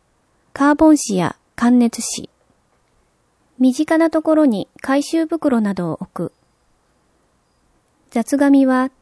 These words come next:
つい燃えるゴミとして捨ててしまいがち。ゴミ箱から取り出して分別するのは手間がかかります。回収袋をゴミ箱の隣に置いたり、椅子にかけたりしておけば、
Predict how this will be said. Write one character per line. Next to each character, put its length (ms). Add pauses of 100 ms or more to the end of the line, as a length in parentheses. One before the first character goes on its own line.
つ 160
い 100
燃 220
え 40
る 100
ゴ 100
ミ 140
と 120
し 100
て 320
捨 100
て 120
て 100
し 140
ま 120
い 80
が 120
ち。 280 (1400)
ゴ 100
ミ 140
箱 240
か 120
ら 140
取 220
り 0
出 140
し 100
て 320
分 200
別 220
す 100
る 120
の 120
は 300
手 100
間 120
が 100
か 140
か 120
り 100
ま 160
す。 200 (1000)
回 200
収 220
袋 420
を 140 (120)
ゴ 100
ミ 120
箱 240
の 120
隣 360
に 120
置 100
い 40
た 160
り、 220 (380)
椅 80
子 140
に 120
か 140
け 120
た 100
り 100
し 100
て 80
お 80
け 140
ば、 220